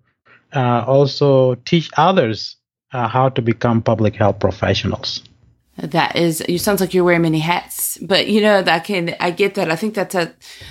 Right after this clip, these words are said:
Speaker 2: it seems to be at the heart of a lot of us in public health. You know, we wear many hats, but we always have that heart to teach and serve.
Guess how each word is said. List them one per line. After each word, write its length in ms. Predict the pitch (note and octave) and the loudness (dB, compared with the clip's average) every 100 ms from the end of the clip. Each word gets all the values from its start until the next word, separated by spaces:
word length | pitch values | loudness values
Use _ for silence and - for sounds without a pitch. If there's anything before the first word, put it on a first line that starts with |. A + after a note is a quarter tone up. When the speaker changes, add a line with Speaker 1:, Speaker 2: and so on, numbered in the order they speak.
| - | -10
Speaker 2:
it 60 | E3+ | -2
seems 240 | - A3+ | 2 2
to 80 | G3 | 2
be 80 | G3+ | 0
at 140 | F#3 | 2
the 80 | E3 | -2
heart 360 | - F3+ F3 - | 0 2 2 0
of 420 | D#3+ C#3+ - - _ | -2 -2 -12 -20 _
a 120 | - E3 | -4 0
lot 320 | E3 D#3+ D#3 | 4 4 2
of 100 | D3+ | -2
us 160 | D3 | -4
in 120 | D3+ D3 | -4 -2
public 320 | D3 D3+ - | -2 -2 -2
health. 440 | D3 D#3 D3 - - | -4 -4 -8 -16 -8
You 80 | D#3 | -6
know, 160 | D3 | -4
we 140 | D3+ D3+ | -6 -2
wear 180 | D#3+ | 0
many 200 | F#3 F3+ | 2 2
hats, 280 | E3+ E3 D#3+ | 2 2 0
but 100 | - | -2
we 100 | D#3+ | 2
always 200 | D#3+ D#3+ | 2 0
have 120 | E3 | -2
that 120 | D#3+ D#3 | -2 -2
heart 300 | D#3 - - | -2 -4 -6
to 100 | D#3+ | -8
teach 320 | - D#3 - | -8 -6 -6
and 140 | D#3 | -6
serve. 440 | - D3+ D#3+ D#3+ | -2 -2 -2 -6